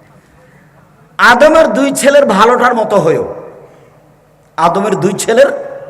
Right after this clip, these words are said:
ভালোটার মতো হয়েও। ভালো কে? হাবিল। খারাপ কে? কাবিল। কাবিল হাবিলকে বলল, "তোকে মারবো।" তখন হাবিল কি বলল?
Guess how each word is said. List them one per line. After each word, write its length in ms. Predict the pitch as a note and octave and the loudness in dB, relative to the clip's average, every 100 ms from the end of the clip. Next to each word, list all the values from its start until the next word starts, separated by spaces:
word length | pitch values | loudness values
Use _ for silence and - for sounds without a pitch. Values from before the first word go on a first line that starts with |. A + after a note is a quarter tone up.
| - - - - - - - - | -20 -20 -20 -20 -20 -20 -20 -14
ভালোটার 460 | C3+ A#3 C#4 C#4 B3+ | 0 4 6 4 0
মতো 260 | A3 B3 | -2 0
হয়েও। 260 | F3 E3 C#3+ | 0 0 0
ভালো 400 | B2+ D3+ A#3 D4+ | -4 -2 2 2
কে? 300 | D#4 D4 E5+ - - - - - - - - - | 4 6 6 4 -2 -8 -12 -16 -20 -20 -20 -20
হাবিল। 380 | - A3+ B3 F3+ - - - - - | -2 2 2 2 -2 -8 -12 -18 -18
খারাপ 460 | - A3+ B3+ C#4+ - | -2 2 2 2 2
কে? 460 | C5 D5 - - - - - - - - | 6 6 6 2 -4 -8 -12 -16 -20 -4
কাবিল। 360 | B3 C#4+ A#3+ D#3 B2 - | 2 2 2 -2 -4 -4
কাবিল 300 | G#3+ C4+ E4 | 0 0 2
হাবিলকে 480 | C#4+ B3 C#4 C#4 C#4+ | 4 4 2 0 2
বলল, 180 | B3+ B3+ | 4 4
"তোকে 220 | C4 B3+ | 2 0
মারবো।" 440 | A#3 A3+ F#3+ C3 - - - - _ _ _ _ _ | 2 2 2 -2 -4 -18 -20 -20 _ _ _ _ _
তখন 320 | C#4+ D#4 D#4 | 2 4 4
হাবিল 500 | B3+ F#3+ B3+ D#4 C#4+ | 4 4 2 2 -2
কি 120 | - D4+ | -4 4
বলল? 280 | D4+ D4+ | 4 6